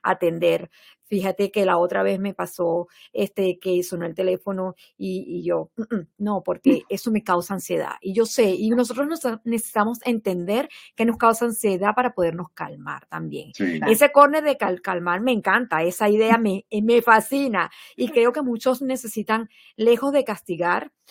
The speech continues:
Speaker 1: necesitamos más motivar a nuestros hijos a que lleven una calma activa.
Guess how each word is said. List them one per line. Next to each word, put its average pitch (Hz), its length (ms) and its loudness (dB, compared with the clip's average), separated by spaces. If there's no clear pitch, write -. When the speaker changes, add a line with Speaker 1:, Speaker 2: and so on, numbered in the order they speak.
Speaker 1:
necesitamos 208 640 -2
más 226 340 -2
motivar 202 520 -4
a 175 60 -6
nuestros 190 420 -10
hijos 156 280 -14
a 190 60 -6
que - 300 -6
lleven 170 500 -6
una 180 200 -10
calma 156 520 -8
activa. - 500 -14